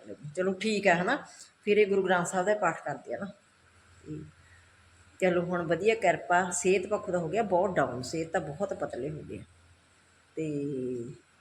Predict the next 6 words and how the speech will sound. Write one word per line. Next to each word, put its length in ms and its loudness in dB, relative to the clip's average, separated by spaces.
ਬਾਕੀ 540 -2
ਠੀਕ 280 0
ਆ, 100 4
ਹੁਣ 240 -4
ਪ੍ਰੋਬਲਮ 380 0
ਨਹੀਂ 240 -8